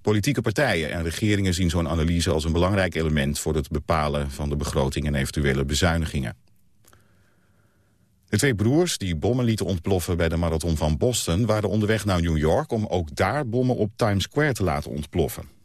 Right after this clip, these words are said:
Dat heeft burgemeester Bloomberg van New York gezegd op een persconferentie. De broers hadden in de buurt van Boston een auto gekaapt. De eigenaar sloeg alarm en daarop werden de twee door de politie onderschept.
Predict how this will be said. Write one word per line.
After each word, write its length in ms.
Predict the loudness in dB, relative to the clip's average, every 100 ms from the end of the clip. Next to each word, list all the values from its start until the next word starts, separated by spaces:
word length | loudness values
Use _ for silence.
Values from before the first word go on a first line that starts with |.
| _
Dat 180 | -6
heeft 200 | -2 -2
burgemeester 520 | 0 0 2 2 2 0
Bloomberg 580 | 2 2 2 0 -4
van 140 | -4 -2
New 120 | 0
York 220 | 0 -2
gezegd 360 | -2 -2 -2 -2
op 140 | -2
een 240 | 0 -2 0
persconferentie. 840 | 0 0 -2 -2 0 -2 -4 -8 -10 -20 -20 -20 -20 -20 _ _ _
De 120 | -6
broers 320 | 0 4 4 2
hadden 320 | -2 0 0
in 60 | -2
de 80 |
buurt 220 | 0 0 0
van 140 | 0
Boston 300 | 0 0 0
een 100 | 0
auto 320 | 2 0 -2
gekaapt. 640 | -4 -4 -2 -2 -4 -10 -10
De 80 | -6
eigenaar 480 | -2 -2 0 0 -2
sloeg 280 | -2 -2 0
alarm 500 | 2 2 0 -2 -6
en 140 | -6
daarop 360 | -2 0 -2 -2
werden 280 | -2 0 0
de 100 | 0
twee 260 | 0 0
door 120 | 2
de 80 | -2
politie 460 | 0 2 2 0 -2
onderschept. 540 | -2 -2 0 -2 -2